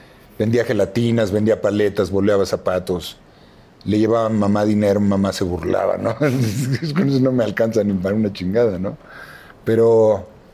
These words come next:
tú te vas creando el futuro que quieres, esa es verdad. No importa que no tengas dirección, pero tienes algún sentido de, de, de que, de ambición. La ambición no siempre es material.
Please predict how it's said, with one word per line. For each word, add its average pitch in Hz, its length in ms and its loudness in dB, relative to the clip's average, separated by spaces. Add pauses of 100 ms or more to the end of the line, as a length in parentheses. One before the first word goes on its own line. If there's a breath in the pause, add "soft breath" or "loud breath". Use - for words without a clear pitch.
(600)
tú 139 120 0
te 185 80 0
vas 180 160 4
creando 160 420 4
el 147 60 0
futuro 127 400 0
que 92 120 -10
quieres, - 680 -4
esa 131 160 -4
es 120 100 -2
verdad. 95 420 0 (340 loud breath)
No 139 80 0
importa 180 220 0
que 156 80 -2
no 160 120 0
tengas 156 300 0
dirección, 123 560 0 (640 loud breath)
pero 104 220 0
tienes 147 280 0
algún 135 300 0
sentido 127 640 0
de, 98 320 0
de, 90 380 -2 (720 loud breath)
de 110 140 -4
que, 107 220 0
de 101 140 0
ambición. 139 680 0
La 143 60 4
ambición 143 320 0
no 190 80 2
siempre 175 300 2
es 165 40 -2
material. 110 600 0